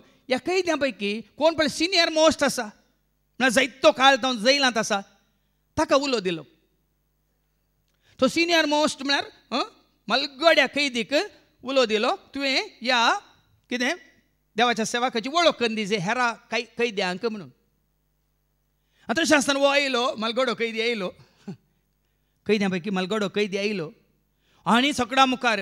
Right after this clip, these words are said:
"हांव तुमकां एक खाणी सांगता" म्हणालो.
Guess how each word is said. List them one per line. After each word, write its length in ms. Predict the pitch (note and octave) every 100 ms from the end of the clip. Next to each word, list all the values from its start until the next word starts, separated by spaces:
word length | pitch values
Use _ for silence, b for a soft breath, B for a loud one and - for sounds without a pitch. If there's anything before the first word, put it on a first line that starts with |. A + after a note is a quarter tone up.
| F#3+ - _ _ _ _ _ A#3+
"हांव 120 | D#4+
तुमकां 240 | E4 D4+
एक 120 | D#4
खाणी 260 | F4+ F#4+ E4+
सांगता" 400 | C4 C4+ B3+ B3
म्हणालो. 320 | C#4 C4+ A#3